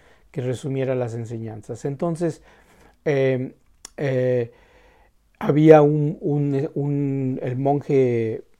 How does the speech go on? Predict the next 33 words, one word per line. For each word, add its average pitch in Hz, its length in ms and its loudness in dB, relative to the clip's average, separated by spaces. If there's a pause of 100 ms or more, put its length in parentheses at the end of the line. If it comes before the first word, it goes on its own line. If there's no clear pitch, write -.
(140)
pues, 123 200 -8
más 131 260 -6
avanzado, 123 680 -4
por 117 160 -10
decirlo 117 260 -6
así, 151 220 -10
el 113 200 -4
jefe 127 280 -6
de 120 100 -6
los 127 180 -6
monjes, 127 480 -8 (680)
él, 131 600 -2
él 156 260 4
estaba 135 400 -2
muy 156 360 2
seguro 151 600 0
que - 160 -8
él 123 120 -4
iba 127 180 -4
a - 20 -10
ser 120 240 -8
el 117 140 -8
sucesor, 139 640 -6
¿no? 127 160 -6
Porque 127 240 -14
había 127 160 -2
estado 135 380 -4
muchos 151 560 -4
años 127 320 -6
practicando 120 720 -12
con 113 240 -16
este 113 300 -18
maestro. 117 640 -16